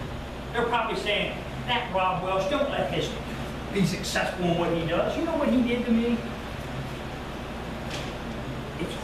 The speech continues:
hard when you start thinking about grace, because accepting grace, that means you have to admit something.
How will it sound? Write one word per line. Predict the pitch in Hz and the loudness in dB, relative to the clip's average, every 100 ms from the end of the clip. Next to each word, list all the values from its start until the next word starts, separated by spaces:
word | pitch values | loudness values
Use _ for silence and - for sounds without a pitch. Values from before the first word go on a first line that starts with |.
| - | -2
hard | - - 196 131 | 2 4 4 2
when | 135 135 | 0 0
you | |
start | 123 - 110 - | -2 0 -2 -2
thinking | 139 123 117 | -4 -2 -2
about | 113 107 - | -2 -2 -4
grace, | 120 - - - | -4 -4 -4 -2
because | 151 160 | 0 2
accepting | 156 - 240 240 185 | 0 0 0 0 2
grace, | 139 196 220 | 2 2 2
that | 175 175 | 2 0
means | 190 165 | 2 2
you | 160 | 0
have | - | 0
to | 156 | 0
admit | 131 156 240 - | 2 2 2 2
something. | 156 - | -2 -2